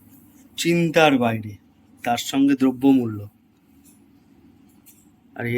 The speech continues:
একটা দারুণ গাছ পাকা বেল নিয়ে একজন বসেছিল, গ্যারান্টি সহকারে। তো এই গরমে একটু বেলের পানা খাওয়া যাবে, তো নিয়ে আসা হলো পাকা বেল। আর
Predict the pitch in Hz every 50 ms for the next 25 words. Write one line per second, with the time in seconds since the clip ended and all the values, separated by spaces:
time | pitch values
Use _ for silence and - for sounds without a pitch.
0 | 127 120 - - 131 120 113 117 117 120 127 139 139 123 113 104 104 _ _ -
1 | 117 117 117 117 - - 135 127 - 135 120 113 131 135 135 135 135 139 139 135
2 | 127 120 131 135 127 120 117 113 113 - 113 113 - 104 - _ _ _ _ _
3 | _ _ _ _ _ _ - - - - - _ _ - - - 123 123 117 117
4 | 120 131 135 135 135 143 139 - 131 131 131 127 120 113 110 101 104 107 - _
5 | _ _ _ _ _ _ _ _ _ _ - - _ _ _ _ _ _ - 123
6 | 120 120 117 117 113 117 135 139 151 175 202 403 339 - _ _ _ _ _ _
7 | _ - - 135 139 160 - - _ _ - 127 117 123 131 139 151 147 143 -
8 | 131 127 120 110 104 - _ _ - - - 117 113 110 110 104 104 110 - _
9 | _ _ _ - - - - 120 113 123 127 123 120 135 127 131 135 160 185 -
10 | _ _ _ _ _ _ _ _ - - 120 117 - 135 123 117 113 120 113 110
11 | 101 98 _ _ _ - - - - - - _ - - - - - - - -
12 | _ _ _ _ _ - - - - - - - - _ _ - - - _ _
13 | - - _ - - - - - - _ _ _ - - - _ _ _ _ -
14 | - - _ - - - - - _ _ _ _ _ _ - 117 117 117 113